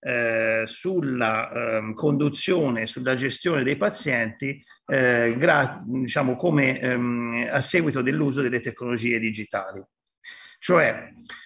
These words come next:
eh, dobbiamo fare in modo di concepire le attività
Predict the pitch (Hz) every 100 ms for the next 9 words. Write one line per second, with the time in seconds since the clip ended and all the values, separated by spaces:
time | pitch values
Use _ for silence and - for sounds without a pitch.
0 | - - - 151 147 147 151 165 196 165
1 | 143 127 131 170 165 160 147 131 120 127
2 | 131 143 117 - 185 - 165 - 147 120
3 | 110 107 110 139 - - 175 156 151 160
4 | 139 104 98 -